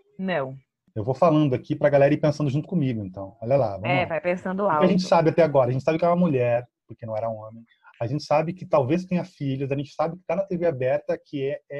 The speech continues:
Speaker 2: é apresentadora, mas não, mas não é atriz, e também não é do jornalismo. Então, ela é uma apresentadora, provavelmente, de entretenimento, gente. Quem que pode ser aí? Vamos pensar, tá na T V aberta hoje.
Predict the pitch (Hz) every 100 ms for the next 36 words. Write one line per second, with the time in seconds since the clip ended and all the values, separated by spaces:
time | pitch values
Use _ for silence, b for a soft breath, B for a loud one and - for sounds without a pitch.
0 | 151 151 165 151 165 143 117 127 180 190
1 | 165 131 151 220 254 - - 139 123 139
2 | 156 185 202 - 143 127 - _ _ _
3 | _ _ - 131 143 151 180 180 170 170
4 | 160 175 180 151 135 104 104 _ _ _
5 | _ _ _ _ 120 117 127 139 147 165
6 | 147 156 160 143 175 165 143 143 156 156
7 | 147 143 165 165 165 185 151 131 113 107
8 | 107 - 151 - 160 143 - 147 123 107
9 | 110 117 170 185 147 123 120 120 123 156
10 | 151 156 185 147 156 117 95